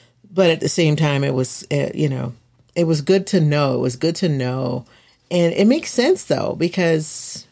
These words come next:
you know, guys, I don't know. I don't know. Uh, th-, you know, th-, that demographic are looking at the shorts and stuff, just, just like what you said, Alex. So,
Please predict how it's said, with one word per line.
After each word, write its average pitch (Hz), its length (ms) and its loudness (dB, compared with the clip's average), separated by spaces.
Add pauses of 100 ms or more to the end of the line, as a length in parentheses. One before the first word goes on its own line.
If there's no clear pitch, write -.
(120)
you 202 160 -16
know, 135 240 -20 (500)
guys, 151 600 -4 (380)
I 151 40 -12
don't 156 140 -6
know. 120 220 -10 (180)
I 247 100 4
don't 349 140 6
know. 254 340 2
Uh, 110 120 2
th-, 131 280 0
you 226 100 6
know, 143 120 2
th-, 160 280 0
that 190 240 2
demographic 156 600 0 (360)
are 160 200 4
looking 175 420 4
at 131 120 -2
the - 60 -4
shorts - 340 -2
and 139 80 -4
stuff, - 260 -4
just, - 260 -2
just 165 200 2
like 139 140 0
what 131 120 -4
you 139 60 -2
said, 135 200 0
Alex. 123 360 -4
So, 120 220 -2